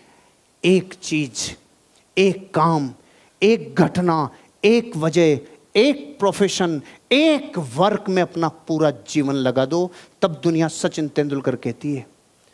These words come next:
टेंथ की, टेंथ क्लास में फेल हो गया जो लड़का, लेकिन क्रिकेट नहीं छोड़ा, क्योंकि उसकी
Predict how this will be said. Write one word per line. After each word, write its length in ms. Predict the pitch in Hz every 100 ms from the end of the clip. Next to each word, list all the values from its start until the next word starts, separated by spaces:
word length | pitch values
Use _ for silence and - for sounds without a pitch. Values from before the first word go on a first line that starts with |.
| _ _ _
टेंथ 220 | 208 240
की, 240 | - 196 - - - _ _ _
टेंथ 240 | 226 269 254
क्लास 420 | - 214 214 -
में 120 | 196 - -
फेल 220 | 202 220
हो 160 | 175 156
गया 300 | 143 123 - _ _ _ _ _ _ _ -
जो 140 | 190
लड़का, 640 | 175 160 156 147 117 - _ _ _ _ _ _ _ _ _
लेकिन 360 | 156 185 190 180
क्रिकेट 560 | - 190 - 240 247 190
नहीं 180 | 190
छोड़ा, 360 | 190 175 160 151 123 -
क्योंकि 240 | 170 175
उसकी 300 | 160 - 147